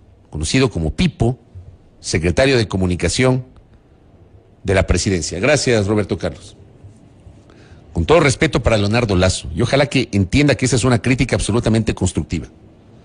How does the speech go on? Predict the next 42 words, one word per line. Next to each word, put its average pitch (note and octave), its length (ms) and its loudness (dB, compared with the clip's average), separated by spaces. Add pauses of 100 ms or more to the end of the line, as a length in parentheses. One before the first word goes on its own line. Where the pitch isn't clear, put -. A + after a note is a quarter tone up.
(1200)
De D2 80 0
modo B2+ 240 4
alguno A#2+ 340 4
uno B2+ 260 2
pretende C3 420 0
desde F#2+ 220 -2
este - 140 -6
espacio C#3 380 -2
en A2+ 60 2
el G2+ 100 -2
comentario F2+ 500 -2
destruir. F#2+ 500 -6
Pues - 180 -20
no, G2 140 -4
no, A#2 120 2
no, A#2+ 120 4
no, C3+ 180 4
no B2+ 160 4
va D3+ 180 2
por A2 140 0
ahí B2 80 0
la G#2+ 160 -4
cosa. - 320 -10 (680)
Pero A2 200 4
sí F3 180 2
hacer E3 300 2
una F3 240 2
reflexión C3 840 0
y G2 140 -6
compartirla A#2+ 640 2
con B2 160 -2
ustedes, D#3+ 480 0
queridos C#3+ 360 2
oyentes, G#2 580 0 (560)
una C#3+ 180 4
reflexión F3 460 2
crítica C3 460 0
sobre G#2+ 200 -4
lo F2 80 -6
que D#2 60 -12
estamos C#3 320 0
viviendo. F#2+ 500 0